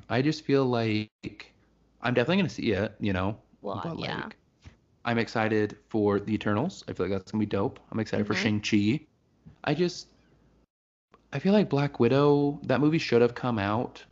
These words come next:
Speaker 1: Like, we should have gotten a
Speaker 2: Before.
Speaker 1: Black Widow solo movie, like, before Endgame, you know?
Speaker 2: Yeah,
Speaker 1: It just
Speaker 2: before
Speaker 1: seems
Speaker 2: she
Speaker 1: kinda weird
Speaker 2: died.
Speaker 1: to be like, "Here's a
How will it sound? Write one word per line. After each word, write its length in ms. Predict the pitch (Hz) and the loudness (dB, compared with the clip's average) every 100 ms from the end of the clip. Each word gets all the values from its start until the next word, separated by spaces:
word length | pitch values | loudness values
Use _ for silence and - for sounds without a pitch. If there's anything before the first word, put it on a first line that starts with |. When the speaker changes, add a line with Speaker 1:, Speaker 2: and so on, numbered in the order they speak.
| - | -6
Speaker 1:
Like, 100 | 120 | 2
we 80 | 123 | 2
should 160 | 123 147 | 4 4
have 100 | 156 | 4
gotten 160 | 160 | 2
a 40 | - | 4
Speaker 2:
Before. 40 | |
Speaker 1:
Black 240 | 117 113 107 | 2 0 0
Widow 280 | 110 113 117 | 2 4 2
solo 760 | - - 101 117 123 131 135 139 | -2 -2 0 2 2 2 -2 -2
movie, 540 | 131 131 143 151 147 - _ _ _ | -2 2 2 0 -2 -14 _ _ _
like, 280 | 104 - - | -4 -2 -2
before 380 | 104 - 104 98 | -2 2 2 2
Endgame, 540 | 92 101 87 80 - - _ - | 0 -4 -6 -8 -10 -12 _ 0
you 120 | 113 | 2
know? 200 | 104 113 | 2 0
Speaker 2:
Yeah, 100 | 131 | -2
Speaker 1:
It 140 | - 113 | -8 -2
just 40 | |
Speaker 2:
before 140 | 123 | 0
Speaker 1:
seems 120 | 139 127 | 0 0
Speaker 2:
she 60 | |
Speaker 1:
kinda 160 | 131 117 | 2 2
weird 260 | 110 110 | 4 2
Speaker 2:
died. 120 | 101 - | 0 -4
Speaker 1:
to 100 | 98 | -4
be 80 | 98 | -6
like, 220 | 98 - _ _ _ _ | -8 -12 _ _ _ _
"Here's 260 | - 262 175 | -2 0 2
a 340 | 110 101 92 | 0 0 -4